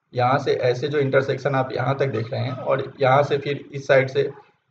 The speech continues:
आप यहाँ तक जो intersection देख रहे हैं, ये total five percent है। तो यहाँ पे मैं इसको बाहर में लिख रहा हूँ कि ये फ़ाइव परसेंट है। उसी तरह से देखिए, three percent student study French and German, तो French और German, तो इसका meaning क्या हुआ कि यहाँ से जो element आप देख रहे हैं, यहाँ से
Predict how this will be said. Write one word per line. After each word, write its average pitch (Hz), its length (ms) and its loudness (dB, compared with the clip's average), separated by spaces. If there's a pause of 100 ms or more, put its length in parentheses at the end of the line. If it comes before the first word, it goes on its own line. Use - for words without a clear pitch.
आप 127 180 2
यहाँ 131 260 2
तक 147 80 2
जो 135 140 2
intersection 131 540 0
देख 131 140 -2
रहे 120 140 0
हैं, 120 160 -6
ये 151 60 -2
total 160 320 2
five - 260 6
percent 120 400 -4
है। - 140 -8 (540)
तो 147 60 -2
यहाँ 147 240 2
पे 180 120 0
मैं 175 100 0
इसको 165 200 -2
बाहर 135 260 4
में 156 100 -4
लिख 151 140 -6
रहा 151 100 0
हूँ 185 100 -6
कि 151 180 -8
ये 151 60 -2
फ़ाइव 110 260 0
परसेंट - 420 -8
है। - 260 -18 (1300)
उसी 160 180 2
तरह 196 140 4
से 180 80 -2
देखिए, 185 200 4
three 180 240 4
percent 175 400 2
student 156 360 -2
study 139 340 0
French 156 420 0
and 147 120 0
German, 113 360 2 (320)
तो 139 80 0
French 151 360 0
और 143 120 4
German, 139 340 4
तो 143 180 -2
इसका 147 280 0
meaning 160 180 -4
क्या 160 120 4
हुआ 160 140 4
कि 151 280 -10
यहाँ 151 300 2
से 208 120 0
जो 185 140 0
element 131 400 2
आप 143 120 4
देख 135 180 4
रहे 117 100 -2
हैं, 107 80 -8
यहाँ 127 320 -2
से 143 280 -4